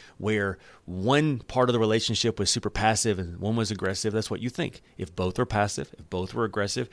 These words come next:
or maybe you grew up in a single parent home and all you did was watch T V, <laughs> and you think that that T V relationship is what real relationships look like,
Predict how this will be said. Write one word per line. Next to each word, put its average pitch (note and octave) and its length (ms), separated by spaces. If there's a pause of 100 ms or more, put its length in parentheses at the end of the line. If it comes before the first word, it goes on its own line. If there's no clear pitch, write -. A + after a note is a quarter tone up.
(180)
or F2+ 80
maybe G#2 160
you C3+ 60
grew C3+ 140
up B2 100
in A2+ 40
a G#2 60
single B2+ 300
parent G2 300
home C3 280 (140)
and F#2+ 80
all G#2+ 80
you A#2+ 100
did B2 80
was G#2+ 140
watch A2 180
T C3+ 120
V, D#3 180 (400)
<laughs> C#3+ 140 (340)
and B2 120
you C#3+ 80
think C#3 140
that A#2+ 140
that B2 180
T C#3 120
V C#3 120
relationship C3+ 580
is G#2+ 120
what G#2+ 200
real A2 180
relationships C#3 580
look C#3+ 160
like, D#3 260